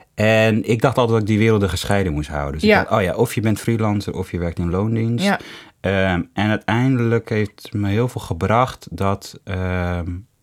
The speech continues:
Speaker 1: ik gewoon mijn werkpraktijk op alle plekken kon delen. Dus dat ik gewoon
Speaker 2: Mhm.
Speaker 1: zei, "Hey, ik, ik zit bij een ander gezelschap met dit probleem. Eh, wat denk jij?" En dan kreeg je gewoon hele goede tips. Dus
Speaker 2: Mhm.
Speaker 1: die,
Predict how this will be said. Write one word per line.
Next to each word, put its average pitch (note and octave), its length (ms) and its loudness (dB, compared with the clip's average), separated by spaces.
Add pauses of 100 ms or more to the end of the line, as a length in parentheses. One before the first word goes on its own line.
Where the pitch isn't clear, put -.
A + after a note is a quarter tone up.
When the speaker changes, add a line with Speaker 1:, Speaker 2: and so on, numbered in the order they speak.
(340)
Speaker 1:
ik G#2+ 200 -4
gewoon G2 400 2
mijn F2+ 200 2
werkpraktijk G#2 840 0
op - 160 -4
alle A2+ 220 2
plekken G#2 300 -2
kon F2+ 220 -4
delen. F2 420 0
Dus E2 160 -4
dat F#2+ 120 -4
ik F#2 80 -6
gewoon D3+ 160 0
Speaker 2:
Mhm. F2 80 -4
Speaker 1:
zei, F2+ 180 -2
"Hey, G2 180 0
ik, E2+ 160 -6 (260)
ik G2+ 140 -4
zit - 160 0
bij F#2+ 140 2
een G2 100 0
ander G2+ 280 0
gezelschap F#2 420 -2
met E2+ 140 0
dit G2 140 -2
probleem. F2+ 580 0 (500)
Eh, F2 360 -2
wat F2 160 -4
denk F2+ 180 -2
jij?" F#2 260 0
En A2+ 80 -2
dan G2 220 -2
kreeg G#2 220 0
je - 60 -6
gewoon G2 180 0
hele G#2+ 200 2
goede F#2 340 -2
tips. G2 280 2
Dus G2+ 140 -2
Speaker 2:
Mhm. A2 100 0
Speaker 1:
die, G2 300 0